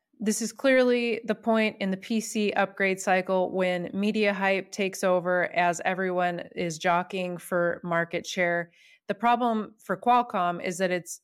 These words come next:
arriving late to the party once again. Devices with these chips, as Nick mentioned, will not be available until mid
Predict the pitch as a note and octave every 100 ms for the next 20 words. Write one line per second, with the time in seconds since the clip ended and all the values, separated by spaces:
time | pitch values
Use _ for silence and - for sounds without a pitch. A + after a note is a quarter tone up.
0 | - F#3 F#3 F3+ F3+ F3 F3 - F#3 F3
1 | F#3 F3 E3+ E3 E3 E3+ F3 E3+ E3+ E3
2 | D#3+ D#3+ E3 - _ _ _ - F#3+ G3+
3 | G#3+ A3 F3+ G3 G3 G3 F#3 - F#3+ -
4 | - F#3+ F#3 F#3+ F#3 F#3 F3 G3+ F3 F3
5 | F3+ F3+ F3+ F#3 E3+ F3 F3 F3 E3 F3
6 | - F3+ F3 - F3+ F3+ F3+ D#3+